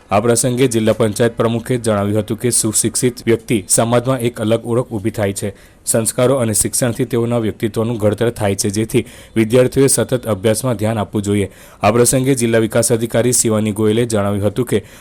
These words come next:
વડાપ્રધાનના બે હજાર સુડતાલીસ સુધીમાં વિકસિત ભારત બનાવવાના સપનાને સાકાર કરવા વિદ્યાર્થીઓ પણ સ્વયોગદાન આપવા બદલ સંકલ્પ લે. જો વિદ્યાર્થીઓ અભ્યાસમાં સંપૂર્ણપણે ધ્યાન કેન્દ્રિત કરી તેજસ્વી અને સક્ષમ બનશે,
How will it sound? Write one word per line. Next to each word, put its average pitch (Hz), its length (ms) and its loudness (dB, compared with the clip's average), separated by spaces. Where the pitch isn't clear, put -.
વડાપ્રધાનના 123 640 4
બે 107 240 0
હજાર 117 200 4
સુડતાલીસ 110 480 0
સુધીમાં 117 420 0
વિકસિત 107 360 -2
ભારત 104 220 0
બનાવવાના 110 460 -2
સપનાને 107 440 -4
સાકાર 101 400 -2
કરવા 110 340 0
વિદ્યાર્થીઓ 123 500 2
પણ 131 180 0
સ્વયોગદાન 113 640 2
આપવા 107 240 -2
બદલ 107 220 0
સંકલ્પ 101 420 -2
લે. 98 180 0
જો 113 160 2
વિદ્યાર્થીઓ 117 480 2
અભ્યાસમાં 113 460 0
સંપૂર્ણપણે 113 640 -2
ધ્યાન 104 240 -2
કેન્દ્રિત 104 420 -6
કરી 113 200 2
તેજસ્વી 107 480 -2
અને 107 160 -2
સક્ષમ 101 420 -4
બનશે, 104 380 0